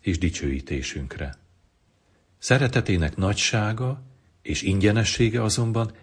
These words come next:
éppen ebben a mozzanatban tárul fel. Noha semmi szüksége nincs ránk,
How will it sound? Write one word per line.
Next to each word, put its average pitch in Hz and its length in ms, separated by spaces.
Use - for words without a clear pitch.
éppen 143 320
ebben 123 260
a 117 40
mozzanatban 82 760
tárul 69 400
fel. 67 400
Noha 73 340
semmi 87 400
szüksége 107 580
nincs 107 320
ránk, 113 420